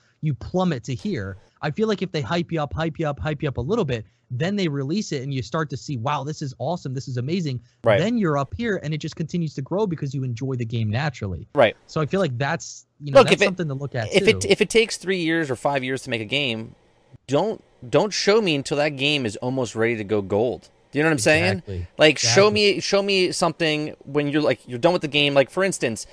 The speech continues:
Speaker 2: one of the, some of the best games that come out were, like, unannounced and didn't know. Like, when, um, Left four Dead came out, okay? The original one, all of a sudden, just,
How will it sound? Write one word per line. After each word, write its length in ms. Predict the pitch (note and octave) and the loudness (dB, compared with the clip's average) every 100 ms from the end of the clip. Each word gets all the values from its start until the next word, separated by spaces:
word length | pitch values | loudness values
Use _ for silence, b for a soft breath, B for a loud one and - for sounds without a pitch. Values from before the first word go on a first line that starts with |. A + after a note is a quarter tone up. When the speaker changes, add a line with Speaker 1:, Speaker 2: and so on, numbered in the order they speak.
| b b | b b
Speaker 2:
one 140 | D3 A3 | 0 2
of 60 | |
the, 80 | G#3 | 2
some 100 | - | 2
of 80 | A#3 | 4
the 60 | |
best 220 | D3+ D#3+ - | 6 4 2
games 200 | D#3 B2+ | -2 -2
that 80 | |
come 160 | A#2+ C3+ | 0 2
out 300 | B2+ A#2+ - - | 4 4 2 -4
were, 140 | A#2 | 0
like, 180 | A2+ A2 | 2 2
unannounced 540 | B2+ A#2 G#2+ G#2+ F#2 - | 2 2 2 2 -2 -6
and 180 | G#2+ | -6
didn't 160 | G2 A#2+ | -4 -2
know. 320 | A2 G#2+ F2+ - | 0 2 0 0
Like, 300 | G#2+ A2+ - | 4 2 2
when, 380 | A2 B2+ A#2 A2+ - | -2 -2 -2 -6 2
um, 560 | A2 G#2 F#2+ F#2+ G2+ - - - | 6 6 4 -2 -8 -14 -14 -2
Left 200 | B2+ D3+ | 2 4
four 100 | D#3 | 4
Dead 180 | B2+ C#3 | 2 2
came 160 | E3 | 0
out, 220 | D#3 F3 - _ _ _ _ | 0 -2 -6 _ _ _ _
okay? 320 | C3 D3 D#3 E3 b b - | 0 2 2 0 b b 0
The 120 | C3+ | 2
original 320 | B2+ D3 F3+ | 4 4 4
one, 240 | F#3 A3 G#3 b b _ | 4 0 -6 b b _
all 120 | - | 2
of 60 | G3+ | 4
a 40 | |
sudden, 220 | F3+ G#3+ | 4 4
just, 160 | D#3+ D3+ | 2 -4